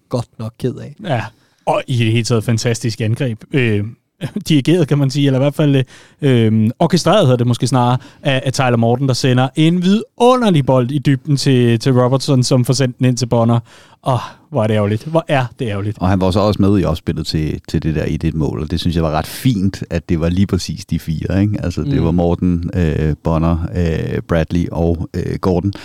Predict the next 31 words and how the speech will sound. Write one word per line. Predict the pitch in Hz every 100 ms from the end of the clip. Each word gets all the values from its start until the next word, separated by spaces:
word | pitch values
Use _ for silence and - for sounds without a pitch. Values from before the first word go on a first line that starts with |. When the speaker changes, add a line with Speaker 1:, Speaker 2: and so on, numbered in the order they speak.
| - - - -
Speaker 3:
der, | 87 85 82
øh, | 82 85
der, | - - -
der, | 82 -
der | 87
spillede | - 98 85 87 85
sig | - 78
frem | 90 82 -
til | 98 80
den, | 80 -
øh, | 85 92 - -
til, | - 85 _
til, | - - -
til | 95
det | 87
mål. | 85 80 90
Og | 73 87
han | 98
er, | 98 104
han, | 98 101 92 -
altså, | 90 - 82 - 92 92 -
hvad | 87
er | 92
han? | 90
Han | 87
er | 98
blevet | 107
nu | 107 104
enogtyve, | 95 123 113 - 120 117 - -
Dixon | 104 -
Bonner. | 101 101 104